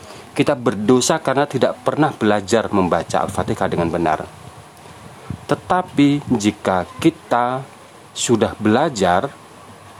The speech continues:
kemudian kita tetap salah dalam membacanya ketika sholat,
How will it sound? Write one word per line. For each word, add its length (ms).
kemudian 560
kita 400
tetap 320
salah 320
dalam 320
membacanya 640
ketika 400
sholat, 320